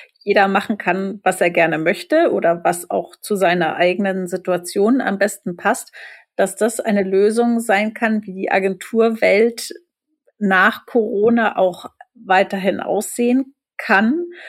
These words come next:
Oder, ähm, muss es schon innerhalb der Agenturen auch, äh, Maßstäbe,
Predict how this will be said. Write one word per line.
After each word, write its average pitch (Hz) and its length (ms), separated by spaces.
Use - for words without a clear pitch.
Oder, 202 680
ähm, 196 720
muss 214 280
es - 200
schon 202 320
innerhalb 190 680
der 185 160
Agenturen 185 680
auch, 175 640
äh, 165 300
Maßstäbe, 170 1160